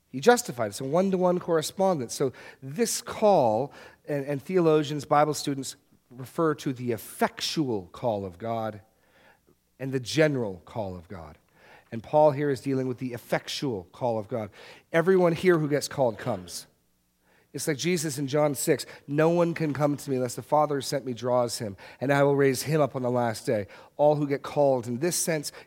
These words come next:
get raised. It's a one-to-one correspondence. So, and maybe this is your experience. You heard the gospel many a time, many a time, and then one day it shifted, it clicked. You were drawn, you were called. The effectual call of God,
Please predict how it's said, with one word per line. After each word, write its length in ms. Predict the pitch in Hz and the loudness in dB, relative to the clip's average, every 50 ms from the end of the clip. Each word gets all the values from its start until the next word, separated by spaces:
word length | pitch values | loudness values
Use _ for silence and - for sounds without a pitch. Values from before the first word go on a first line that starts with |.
| _ | _
get 200 | - 139 120 107 | -4 -4 -4 -2
raised. 600 | 117 127 120 101 90 82 80 78 - - - - - _ _ _ _ _ _ _ _ _ _ _ _ _ | -2 -2 -2 -2 -2 -6 -10 -12 -12 -14 -14 -18 -20 _ _ _ _ _ _ _ _ _ _ _ _ _
It's 100 | 113 - | -14 -10
a 60 | 127 | -6
one-to-one 480 | 127 143 156 160 156 156 147 147 139 135 | 0 2 2 2 2 2 2 2 2 0
correspondence. 1000 | - - 131 123 - - - 123 113 104 92 80 85 80 _ _ - - - - _ _ _ _ _ _ _ _ _ - - - - _ _ | -2 -2 -2 -2 -2 -4 -4 -4 -2 -2 -4 -8 -12 -20 _ _ -18 -16 -16 -18 _ _ _ _ _ _ _ _ _ -20 -20 -20 -20 _ _
So, 320 | - - 165 156 135 - - - - - - _ _ _ _ _ | 0 2 2 2 2 0 -6 -14 -20 -20 -20 _ _ _ _ _
and 100 | 175 175 | -2 0
maybe 220 | 175 185 185 202 | 0 0 0 0
this 220 | 185 170 175 151 - | -2 -2 -4 -6 -4
is 60 | 160 | -4
your 80 | 156 143 | -4 -4
experience. 400 | 127 - - - 208 175 131 - | -4 -6 -6 -4 -2 -2 -2 -4
You 80 | 147 123 | -4 -4
heard 160 | 160 156 143 | -4 -4 -4
the 80 | 143 | -4
gospel 400 | 127 135 127 131 139 - - 151 | -2 0 0 0 0 -2 -4 -4
many 220 | 127 123 123 123 120 | -4 -2 -2 -2 -4
a 40 | 117 | -4
time, 300 | - 123 123 127 131 127 | -4 -2 -2 0 0 0
many 240 | 120 113 120 117 | -2 -2 -2 -4
a 40 | 117 | -4
time, 300 | 117 - 120 123 123 127 | -6 -6 -4 -4 -4 -4
and 60 | 127 | -4
then 200 | 123 117 107 104 | -4 -6 -6 -6
one 240 | 107 120 135 143 135 | -6 -4 -4 -4 -4
day 340 | 123 110 101 98 98 95 - - - - _ _ _ _ | -4 -4 -4 -6 -8 -10 -12 -16 -20 -20 _ _ _ _
it 160 | - 117 - | -12 -12 -10
shifted, 400 | - - - 143 120 - - 113 | -10 -6 -6 -6 -6 -6 -8 -10
it 120 | 101 95 - | -10 -10 -12
clicked. 340 | - - - 113 98 - - | -10 -8 -8 -8 -8 -8 -10
You 100 | 117 110 | -10 -10
were 80 | 104 | -10
drawn, 400 | 90 107 117 117 110 107 98 95 | -10 -8 -8 -8 -6 -8 -8 -10
you 60 | 98 | -12
were 80 | 98 90 | -14 -14
called. 500 | - - - 113 95 85 85 80 - - _ _ _ _ _ _ _ _ _ _ _ _ _ _ _ _ _ _ _ _ _ _ _ _ _ | -14 -10 -10 -8 -8 -8 -10 -14 -18 -20 _ _ _ _ _ _ _ _ _ _ _ _ _ _ _ _ _ _ _ _ _ _ _ _ _
The 40 | 123 | -16
effectual 440 | 107 - - 143 - - - 147 135 | -6 -4 -4 -4 -2 -2 -4 -4 -4
call 280 | - - 139 135 127 | -2 0 0 0 0
of 100 | 123 107 | -2 -4
God, 280 | - 120 107 95 92 | -4 -4 -4 -4 -4